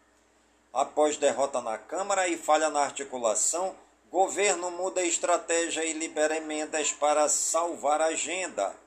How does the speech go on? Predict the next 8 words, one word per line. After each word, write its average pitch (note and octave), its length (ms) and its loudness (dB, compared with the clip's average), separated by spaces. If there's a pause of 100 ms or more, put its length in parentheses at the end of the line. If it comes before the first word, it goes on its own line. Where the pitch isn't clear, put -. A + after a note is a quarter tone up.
(480)
Onze F3+ 380 0
vírgula D#3 640 2 (300)
um C4+ 240 0
bilhões G3+ 640 -2
de F3 120 0
reais D#3+ 400 0
para D#3 280 0
parlamentares. C3+ 1120 -2